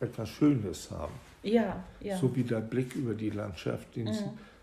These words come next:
Speaker 1: zwischen tausend Blättern nicht haben konnte, das Blatt
Speaker 2: Ja,
Speaker 1: in dem
Speaker 2: ja.
Speaker 1: Falle, ne?
Speaker 2: Ja, schön. Also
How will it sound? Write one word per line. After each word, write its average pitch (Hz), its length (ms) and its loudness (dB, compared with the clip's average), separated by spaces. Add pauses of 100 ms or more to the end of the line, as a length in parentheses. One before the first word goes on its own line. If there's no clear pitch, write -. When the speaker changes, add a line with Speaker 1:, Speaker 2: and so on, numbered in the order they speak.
Speaker 1:
zwischen 113 400 -6
tausend 107 400 -4
Blättern 110 520 -2 (1040)
nicht 120 320 -2 (260)
haben 113 300 -2
konnte, 104 380 -2
das - 260 -12
Blatt - 240 0
Speaker 2:
Ja, 190 260 4 (200)
Speaker 1:
in 196 80 -10
dem 196 80 -4
Speaker 2:
ja. 180 140 -2
Speaker 1:
Falle, - 180 -6
ne? 90 200 -12 (2000)
Speaker 2:
Ja, 254 300 0 (1600)
schön. 240 560 0
Also 208 520 0